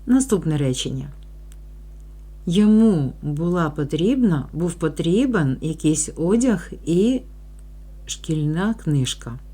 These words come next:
підручник. He needed some clothes and a school book. Need правильне дієслово.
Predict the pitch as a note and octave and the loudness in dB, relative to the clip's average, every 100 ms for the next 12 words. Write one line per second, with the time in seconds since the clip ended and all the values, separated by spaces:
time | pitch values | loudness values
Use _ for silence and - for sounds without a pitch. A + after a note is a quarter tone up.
0 | - - - F3+ D#3+ C3 - - B2+ - | -18 -18 -4 0 0 0 -4 -8 -12 -14
1 | - - - - - - - - - - | -18 -18 -18 -18 -18 -18 -18 -18 -18 -18
2 | - - - A3 G3+ E3 C#3+ C#3 A#3+ A#3+ | -18 -14 2 6 8 8 6 6 6 4
3 | - - - - G3 E3+ D3 - D3 C3+ | -4 2 4 6 4 0 -2 0 0 2
4 | C#3 F3 F#3 G3+ A3+ C4+ D4+ - - - | 2 2 2 2 2 2 0 -4 -16 -4
5 | G3+ G#3+ G#3+ A3 - - A3 F#3+ C3 C3 | 4 6 6 6 6 4 4 4 2 -2
6 | A2+ - - - - - - - - - | -8 -10 -18 -18 -18 -18 -18 -18 -18 -18
7 | - - - - - - - - - - | -18 -18 -18 -18 -18 -16 -16 -18 -18 -18
8 | - - - - D3+ D3 F3 B3+ - - | -18 -18 -10 0 4 6 6 6 2 2
9 | A#3+ D#3 C#3 C#3 C3 C#3 C3 - C3+ B2 | 2 4 2 2 0 0 0 -2 -4 -4
10 | B2+ | -6